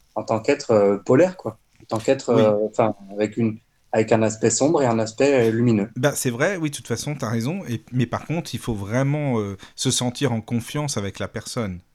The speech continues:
Speaker 2: Faut vraiment se sentir à l'aise, euh, se sentir, euh, bah, à l'écoute, quoi, parce que je pense que c'est pas avec n'importe qui non plus qu'on peut faire ce genre de travail.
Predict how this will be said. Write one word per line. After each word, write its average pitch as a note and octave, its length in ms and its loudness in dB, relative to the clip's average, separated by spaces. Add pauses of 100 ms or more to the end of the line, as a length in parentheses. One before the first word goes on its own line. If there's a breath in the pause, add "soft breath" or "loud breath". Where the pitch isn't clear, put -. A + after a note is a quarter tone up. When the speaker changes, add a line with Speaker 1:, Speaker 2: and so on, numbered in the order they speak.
(120)
Speaker 2:
Faut G#2 140 -10
vraiment A#2 320 -2
se - 120 -8
sentir G2+ 340 -6
à G2 100 -4
l'aise, B2 460 -2
euh, F#2+ 160 -8
se F#2 160 -12
sentir, G2 480 -8
euh, D#2 500 -10
bah, C#2+ 120 -10
à D2+ 100 -10
l'écoute, C#3+ 420 -4
quoi, F2 180 -8
parce E2+ 200 -12
que F2+ 80 -16 (420 loud breath)
je - 80 -16
pense G2+ 160 -10
que - 80 -8
c'est G#2 140 -6
pas A2+ 160 -2
avec A2 180 -4
n'importe G2+ 500 -6
qui C3 200 -6
non G#2+ 120 -4
plus B2+ 300 -6
qu'on G2 160 -10
peut G#2+ 160 -10
faire - 240 -8
ce - 80 -10
genre F#2 200 -8
de F2+ 100 -12
travail. G#2+ 440 -6